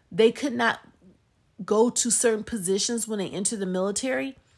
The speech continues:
And so, and at one point, they couldn't enter the military at all. So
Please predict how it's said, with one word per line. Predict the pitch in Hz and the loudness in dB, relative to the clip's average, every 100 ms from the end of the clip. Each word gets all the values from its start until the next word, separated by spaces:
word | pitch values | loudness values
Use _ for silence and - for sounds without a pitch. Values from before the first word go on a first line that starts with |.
| _ _ - | _ _ -2
And | 226 208 | 0 2
so, | - - | 0 2
and | 220 220 | 4 4
at | 202 | 2
one | 190 262 392 | 2 -2 0
point, | 247 | 0
they | 214 202 | 0 -2
couldn't | 240 202 - | -2 -4 -4
enter | 220 202 | -4 -4
the | 190 | -4
military | 202 202 196 208 160 - | -2 -2 -2 -4 -4 -2
at | 156 | 0
all. | 139 196 - - - _ _ - - | 2 2 0 -8 -14 _ _ -16 -4
So | - 240 226 220 | 4 6 6 4